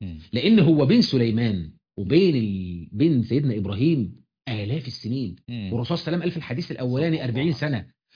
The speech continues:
Speaker 2: فجمعاً بين هذه الأحاديث أن سيدنا سليمان عليه السلام جدد بناء المسجد الإيه؟
Speaker 1: جميل.
Speaker 2: واللي، واللي خلانا نأكد المعنى ده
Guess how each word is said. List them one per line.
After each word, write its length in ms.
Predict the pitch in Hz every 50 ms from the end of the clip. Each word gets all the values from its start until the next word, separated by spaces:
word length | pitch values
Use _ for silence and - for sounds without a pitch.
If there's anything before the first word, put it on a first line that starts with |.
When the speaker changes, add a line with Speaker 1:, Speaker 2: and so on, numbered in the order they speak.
| _ -
Speaker 2:
فجمعاً 420 | - 131 123 202 247 247 196 196
بين 240 | 190 170 170 165 160
هذه 220 | 151 147 143 170
الأحاديث 600 | 226 220 185 - - 143 147 180 226 214 - -
أن 140 | 139 131 127
سيدنا 360 | 120 127 135 165 196 180 190
سليمان 280 | 143 - 147 139 139 160
عليه 80 | 180 165
السلام 440 | 156 - 170 175 190 156 120 113
جدد 600 | 120 165 226 202 175 156 143 196 208 180 185 170
بناء 280 | 147 151 160 180 175 165
المسجد 340 | 139 139 147 135 123 123 113
الإيه؟ 340 | 113 110 113 110 - - _ 107
Speaker 1:
جميل. 260 | 113 113 104 98 - - - _ -
Speaker 2:
واللي، 460 | 113 120 120 127 160 156 156 151 - 139
واللي 260 | 117 113 110 107 110
خلانا 280 | 113 120 139 208 233
نأكد 340 | - 240 247 247 - 185 151
المعنى 380 | 156 147 175 196 170 185 165 139
ده 260 | 143 165 170 -